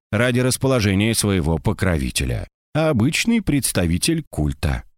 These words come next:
А может, охранник средней паршивости не расценивается сводом правил данной религии как приоритетная цель, даже если он тролль?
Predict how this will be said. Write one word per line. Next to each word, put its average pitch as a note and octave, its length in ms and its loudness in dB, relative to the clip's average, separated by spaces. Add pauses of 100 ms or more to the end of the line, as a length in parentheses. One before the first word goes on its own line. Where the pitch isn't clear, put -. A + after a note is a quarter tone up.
(920)
А C3 80 -2
может, E3 380 0
охранник E3+ 440 2
средней D3+ 320 2
паршивости D3 720 0
не C#3 140 2
расценивается A#2 800 0
сводом G2+ 460 0
правил G#2 360 0
данной G2+ 460 2
религии G#2 480 2
как G2+ 260 -2
приоритетная D#3 800 0
цель, C#2+ 400 -2 (380)
даже F#2+ 200 2
если F#2 220 0
он G2 160 2
тролль? B1+ 340 -2